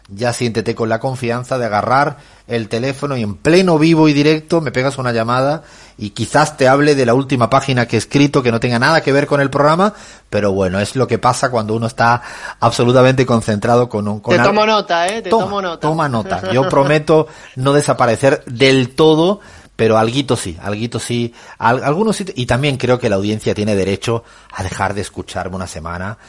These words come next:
Speaker 1: estarán ya que no pueden más, vamos, ya quieren escuchar al resto, al equipazo que tenemos, y bueno, tenemos, como esto es un chiringuito armado así con mucha gente, aquí lo bueno es que si uno de vez en cuando se sale del barco, se cae un poquito, pero nada, se cae porque quiere,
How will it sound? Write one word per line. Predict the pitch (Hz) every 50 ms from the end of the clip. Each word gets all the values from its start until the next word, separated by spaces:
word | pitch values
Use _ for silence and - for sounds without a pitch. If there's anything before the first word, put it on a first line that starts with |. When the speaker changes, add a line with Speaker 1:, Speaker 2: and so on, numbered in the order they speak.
| - - _
Speaker 1:
estarán | - - - 104 101 107
ya | 107 104 104
que | 110
no | 117 101
pueden | - 110 110 104 101
más, | 98 98 95 104 117 117 - _ - - - - -
vamos, | - 104 110 117 101
ya | 113 110 107
quieren | - - 117 127 123
escuchar | 117 - - 107 - - 113 113
al | 113 107
resto, | 101 - 110 104 - - 135 135 139 -
al | - 110 107
equipazo | 104 - 117 92 - 110 127 - - 135
que | 127 113
tenemos, | 107 104 101 101 98 117 143 170 - - - - - - - _
y | - 98
bueno, | 92 87 82 80 82
tenemos, | - 104 104 117 131 131 123 - - - - - - _ _
como | - 123 117 120 120 123 147
esto | 165 - -
es | 190 -
un | 185 170 156
chiringuito | - 165 143 135 131 127 139 143 - 139
armado | 120 120 117 127 135 139 135 135 131 123 120
así | 113 - - 131 127
con | - 117 113
mucha | 120 147 185 196 - 190
gente, | - - 113 104 101 101 151 185 220 - _ - _ _ _ _ - _
aquí | - 107 - - 135 135 139 156
lo | 147 139 127 127
bueno | 131 139 139 139 143
es | 135 127 131
que | - - 120 127 131 127
si | - - 110 110
uno | 120 123 123 123 120 117 110 - - _ _
de | - 113
vez | 117 120 -
en | 117 107
cuando | 107 123 123 120 117
se | 104 107 98
sale | - 120 131 131 123
del | 120 117 113
barco, | 110 123 127 127 - 120
se | 107 113
cae | 101 117 123
un | 127 127
poquito, | 107 127 110 107 139 131 131 - 104 - - - - _
pero | - 78
nada, | 101 113 104
se | - -
cae | - 110 107 107
porque | 110 120 - 107 95
quiere, | - - 139 131 107 101 90